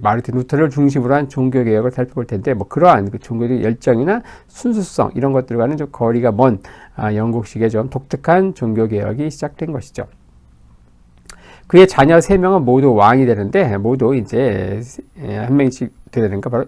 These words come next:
에드워드 육 세, 그리고 메리 일 세, 에, 엘리자베스 일 세가 되죠.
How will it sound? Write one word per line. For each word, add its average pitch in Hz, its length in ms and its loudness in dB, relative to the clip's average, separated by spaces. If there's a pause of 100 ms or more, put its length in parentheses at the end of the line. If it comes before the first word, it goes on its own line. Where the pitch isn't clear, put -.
에드워드 131 440 2
육 139 180 0
세, 104 340 4
그리고 110 300 -2
메리 139 300 0
일 120 100 -2
세, 127 340 2 (420)
에, 104 140 -2
엘리자베스 110 540 -2
일 131 240 0
세가 131 400 0
되죠. 101 300 -6